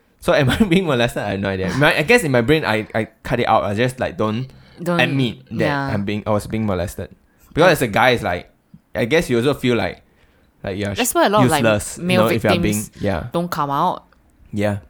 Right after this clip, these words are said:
Speaker 2: Like, if, I mean, there are male victims of rape too, right?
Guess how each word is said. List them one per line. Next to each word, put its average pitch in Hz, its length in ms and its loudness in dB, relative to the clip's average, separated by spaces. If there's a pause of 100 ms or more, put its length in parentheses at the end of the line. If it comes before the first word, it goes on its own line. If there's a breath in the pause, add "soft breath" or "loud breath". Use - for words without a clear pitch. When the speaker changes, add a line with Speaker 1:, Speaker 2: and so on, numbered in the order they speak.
(120)
Speaker 2:
Like, 151 240 -2
if, 160 320 -6
I 190 60 -2
mean, 240 180 0
there 175 100 2
are 160 40 -2
male 175 140 -2
victims 170 320 -8
of 123 160 -10
rape 143 220 -4
too, 135 160 -8
right? 92 260 -8